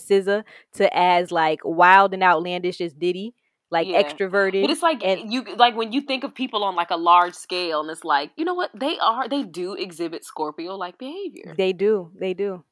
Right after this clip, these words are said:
Speaker 2: <clears throat>
Speaker 1: They, uh, but everybody's, like, super, like, I don't know, like,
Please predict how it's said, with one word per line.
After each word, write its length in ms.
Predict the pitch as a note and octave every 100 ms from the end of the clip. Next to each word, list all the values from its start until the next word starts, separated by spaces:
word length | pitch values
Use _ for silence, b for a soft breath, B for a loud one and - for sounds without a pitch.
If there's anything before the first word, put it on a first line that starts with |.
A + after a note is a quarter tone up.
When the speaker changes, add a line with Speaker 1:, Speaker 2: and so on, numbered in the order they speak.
| _
Speaker 2:
<clears throat> 200 | _ -
Speaker 1:
They, 200 | D4+ A3+
uh, 140 | G#3 G#3
but 120 | B3
everybody's, 500 | G#3+ C#4 D4 C#4 B3+
like, 160 | A#3 F#3+
super, 380 | - G#3+ G#3+ G#3+
like, 320 | F#3+ E3 - b b b b _ -
I 80 | C#4+
don't 180 | E4+ D4
know, 220 | C#4+ C#4+
like, 520 | G#3+ F#3 E3+ D#3+ _